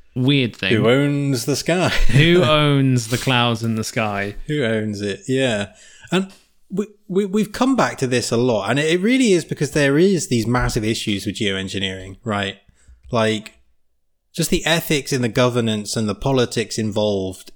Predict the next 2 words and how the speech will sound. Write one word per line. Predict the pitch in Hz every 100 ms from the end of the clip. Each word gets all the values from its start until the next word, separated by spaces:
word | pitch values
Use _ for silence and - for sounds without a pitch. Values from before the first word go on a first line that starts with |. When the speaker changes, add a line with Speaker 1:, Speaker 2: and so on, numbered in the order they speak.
| -
Speaker 2:
is | 113 113 107 104 101 - - - _ _ _ _ _ _ _ _ _ _ _ -
nowhere. | 131 127 110 95 90 90